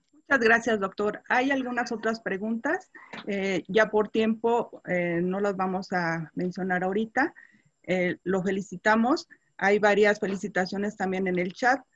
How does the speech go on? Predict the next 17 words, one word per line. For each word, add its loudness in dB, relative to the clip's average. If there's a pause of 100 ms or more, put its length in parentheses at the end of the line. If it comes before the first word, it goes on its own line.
(240)
Lo -2
invitamos 0
a -2
que -2
pueda -4
interactuar -2
en -2
el -2
chat -2
para -2
atender -6
estas -10
preguntas, -4
si -6
así -6
lo -4
desean. -2